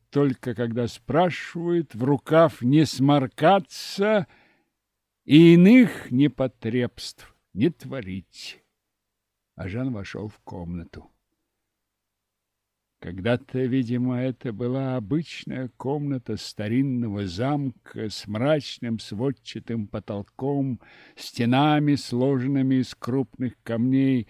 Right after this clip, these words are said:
узким окном. С тех пор её облагородили,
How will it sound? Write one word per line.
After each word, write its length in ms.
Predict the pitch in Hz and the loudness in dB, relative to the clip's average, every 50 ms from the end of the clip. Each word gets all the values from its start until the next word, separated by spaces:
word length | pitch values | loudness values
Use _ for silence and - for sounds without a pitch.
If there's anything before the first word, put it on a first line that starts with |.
| - - - - | -14 -20 -20 -10
узким 480 | - 117 131 127 - - - 127 117 120 | -4 -2 -2 -2 -4 -6 -6 -4 -2 -2
окном. 640 | 123 123 - - 113 131 135 143 147 143 139 135 123 _ _ _ _ _ _ _ _ _ _ _ _ _ _ _ _ _ _ _ _ _ _ _ _ _ _ _ _ _ _ _ - | -4 -6 -6 -2 0 0 2 2 2 0 0 -2 -6 _ _ _ _ _ _ _ _ _ _ _ _ _ _ _ _ _ _ _ _ _ _ _ _ _ _ _ _ _ _ _ -18
С 120 | - - | -16 -2
тех 300 | - - 185 196 - - | 6 8 8 8 8 2
пор 300 | - 165 202 233 240 226 | 4 8 10 10 10 10
её 600 | 220 220 214 208 202 208 208 208 202 196 180 139 - - - - - _ | 8 6 6 6 6 6 6 4 2 2 0 -2 -6 -10 -20 -20 -12 _
облагородили, 1300 | - 156 190 165 175 190 190 160 147 175 160 147 127 123 120 117 104 90 101 104 92 90 90 82 80 | 2 2 2 4 4 2 2 2 0 0 0 0 0 -2 -2 -4 -6 -8 -10 -12 -12 -12 -14 -16 -18